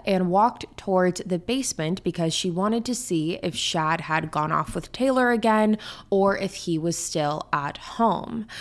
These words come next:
She said that when she was walking towards the basement, she was able to see that there was still a light on in the basement. She claimed that she walked down the stairs into the basement, and while she didn't see Taylor nor Shad,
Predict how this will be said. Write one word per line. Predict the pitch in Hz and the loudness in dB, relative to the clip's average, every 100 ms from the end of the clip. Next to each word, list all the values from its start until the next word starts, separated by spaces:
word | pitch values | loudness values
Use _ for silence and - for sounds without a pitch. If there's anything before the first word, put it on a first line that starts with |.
| - | -10
She | - 269 | -2 0
said | 247 233 | 2 2
that | 240 | 2
when | 226 | 0
she | 240 | 0
was | 233 220 | 0 2
walking | 214 226 233 302 | 4 2 2 -4
towards | - 208 190 - | 0 0 0 0
the | |
basement, | 185 156 156 - 180 226 - | 0 0 -2 -2 0 0 -2
she | - 190 | -2 0
was | 175 - | 0 -2
able | 180 190 | -2 0
to | 180 | -2
see | - 175 170 | 0 2 2
that | 170 | 2
there | 165 160 | 0 0
was | 165 | -2
still | - - 180 170 - | -4 -2 0 0 0
a | 180 | 0
light | 165 190 233 - - - | 0 0 0 -2 -8 -4
on | 180 165 160 | 0 2 0
in | 156 160 156 | -2 -4 -4
the | |
basement. | 147 156 147 - 87 - - - - - - | -2 -2 -4 -6 -6 -6 -10 -14 -16 -14 -10
She | - 233 | -2 -2
claimed | 220 220 208 208 | 0 0 2 0
that | - 202 | -2 -2
she | - 196 | 0 0
walked | 175 175 233 - - | 4 4 4 0 -6
down | - 190 190 | 2 4 4
the | 208 | 2
stairs | - 175 160 156 185 - | 0 0 2 0 -2 -4
into | 175 175 202 | -2 0 0
the | 185 | 0
basement, | 185 170 165 - 160 156 160 - | 2 2 0 -4 -6 -4 -6 -2
and | 175 165 | 0 2
while | 170 170 | 4 4
she | 175 208 | 2 0
didn't | 180 214 285 294 | 0 2 2 -2
see | - - 190 | -4 -2 -4
Taylor | - - 190 180 175 170 | -4 0 2 4 4 4
nor | 175 175 160 156 | 2 2 2 2
Shad, | - - 285 277 190 180 | 0 2 4 4 4 2